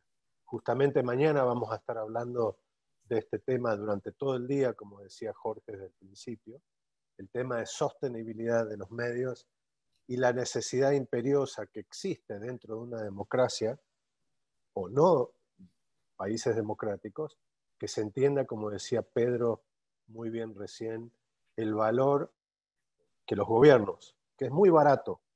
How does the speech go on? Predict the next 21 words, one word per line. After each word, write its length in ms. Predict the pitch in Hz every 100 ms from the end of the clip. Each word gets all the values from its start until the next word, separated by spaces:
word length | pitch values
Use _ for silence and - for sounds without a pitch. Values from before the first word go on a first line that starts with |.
| _ _ _ _
pero 160 | - 104
parece 600 | 107 120 131 135 120 107 _ _ _ _
que 120 | 117
es 60 | 92
muy 220 | 127 127
caro 340 | - 120 120
para 220 | 110 104
todos, 320 | 101 123 127 -
que 100 | 107
los 140 | 98
gobiernos 440 | 101 107 120 117
reconozcan 680 | 101 98 104 117 151 - 123
el 100 | 101
valor 380 | 98 98 110 107
del 180 | 104 98
periodismo 600 | - 95 101 123 117 117
independiente 840 | 98 - 95 101 110 110 113 107 _ _ _ _ _ -
para 220 | 104 -
poder 340 | - 110 123
seguir 340 | 110 110 113 110
construyendo 960 | 107 98 - 104 104 131 127 104 92